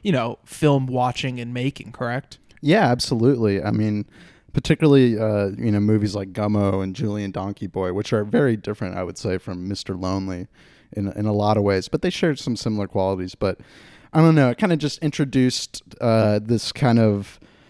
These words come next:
Speaker 2: concept of me of kind of, like, kind of doing, I don't know, like, finding kind of the, like, uh, rougher, you know, ca-, you know, camera styles and just kind of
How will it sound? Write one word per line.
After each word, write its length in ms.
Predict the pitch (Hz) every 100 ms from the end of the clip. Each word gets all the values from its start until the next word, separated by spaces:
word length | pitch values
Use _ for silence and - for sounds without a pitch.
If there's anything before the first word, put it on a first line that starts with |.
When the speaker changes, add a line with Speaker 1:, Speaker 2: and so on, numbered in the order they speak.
| _ -
Speaker 2:
concept 720 | - 127 131 - 123 110 -
of 160 | 120 107
me 180 | 113 110
of 140 | 104
kind 160 | 131 117
of, 120 | 107
like, 220 | 113 104
kind 180 | - 113
of 100 | 107
doing, 540 | 120 113 110 104 101 - _ _ _ - -
I 120 | 135
don't 160 | 131 127
know, 300 | 120 101 - -
like, 360 | 120 139 123 -
finding 760 | - 156 160 151 139 131 127
kind 200 | - 143
of 220 | 123 113
the, 380 | 123 117 113 104
like, 320 | - 110 107 110
uh, 440 | 104 98 90 - 50
rougher, 840 | 123 135 135 - 123 113 104 - - 131
you 80 |
know, 100 | 120
ca-, 240 | 107 - 143
you 240 | 135 127 117
know, 340 | 110 101 101 -
camera 360 | - 127 123
styles 640 | 117 - 113 113 110 110 104
and 140 | 104
just 160 | 101 -
kind 220 | 139 120
of 180 | 104